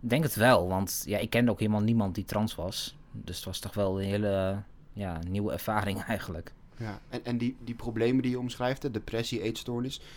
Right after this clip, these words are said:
Speaker 2: die kwamen eigenlijk voort uit het feit dat je trans was?
Speaker 1: Ja, omdat ik gewoon alles wegdrukte en er niet meer om kon gaan. Dat, eh, dat allemaal eigenlijk ontstond. Dus dat was wel, eh, vrij lastig.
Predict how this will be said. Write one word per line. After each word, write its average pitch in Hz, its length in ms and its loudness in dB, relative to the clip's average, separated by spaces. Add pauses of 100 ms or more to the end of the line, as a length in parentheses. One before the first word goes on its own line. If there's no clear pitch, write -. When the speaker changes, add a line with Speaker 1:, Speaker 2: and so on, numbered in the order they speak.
(220)
Speaker 2:
die 107 100 -10
kwamen 117 300 0
eigenlijk 117 300 -6
voort 135 380 -2
uit 120 300 0
het - 140 -10
feit 117 220 0
dat 113 140 -4
je 107 60 -10
trans - 340 -8
was? - 280 -14 (320)
Speaker 1:
Ja, 131 220 8
omdat 104 200 2
ik 110 80 -2
gewoon 113 160 2
alles 110 240 0
wegdrukte 107 580 0
en 101 280 0
er 101 60 0
niet 104 140 2
meer 104 120 0
om 104 120 0
kon - 180 -4
gaan. 98 420 -4
Dat, - 300 -8
eh, 95 220 -4
dat 92 140 -10
allemaal 92 200 -4
eigenlijk 87 200 -8 (100)
ontstond. - 460 -4 (1040)
Dus 87 180 -10
dat - 140 -10
was - 160 -12
wel, 92 280 -4
eh, 87 180 -2
vrij 107 260 2
lastig. - 500 -6